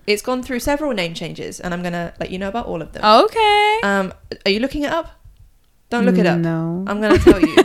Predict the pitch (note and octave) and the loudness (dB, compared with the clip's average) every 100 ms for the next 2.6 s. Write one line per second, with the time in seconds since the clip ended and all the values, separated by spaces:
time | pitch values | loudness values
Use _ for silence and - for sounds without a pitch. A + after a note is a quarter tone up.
0 | - B3+ F3+ F3+ C#4 - - - - A#3+ | 2 -6 -2 2 4 2 -2 -8 2 6
1 | G#3+ G3 G#3 B3 G#3 A3 G#3 G3 A3 F#3 | 6 6 8 8 8 6 4 2 2 4
2 | F#3 F3+ F#3+ G3+ D4+ | 6 8 8 8 6